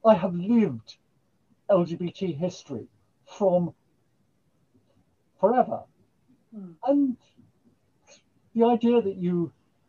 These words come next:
Speaker 1: buy your rights by selling out, selling brothers and sisters down and, and, and siblings down the river is just, <sighs>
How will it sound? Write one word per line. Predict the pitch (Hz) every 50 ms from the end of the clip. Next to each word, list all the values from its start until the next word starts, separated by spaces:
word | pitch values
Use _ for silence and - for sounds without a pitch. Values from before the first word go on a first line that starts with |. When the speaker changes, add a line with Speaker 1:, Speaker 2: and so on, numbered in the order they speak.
| _ _ _ -
Speaker 1:
buy | - 180 208 208
your | 196 196 185 175 160 165
rights | 160 175 185 175 170 156 - - -
by | - - 143 147 151 151 143
selling | 127 - - - - - 170 165 160 160 147
out, | 147 147 - - -
selling | - - - 185 170 170 165 156
brothers | 139 160 156 147 131 147 135
and | 127 139 139
sisters | - - 165 117 - - - 147 131
down | 127 - 151 165 156 156 156 165 - - - - - -
and, | 160 139 123 - -
and, | - 143 127 135 -
and | 92 139 143 131 127
siblings | - - 175 151 123 135 127 120 127 131 123 - _ _ _ _ _ _ _ -
down | 185 175 170 160 151
the | 151
river | 156 175 185 - 165 170
is | 190 202 -
just, | 277 254 - - _ _ _ _ _ _ _ _ _ _ _ _ _ _ _ _ _ _ _ _ _ _ _ _ _ _ _ _
<sighs> | -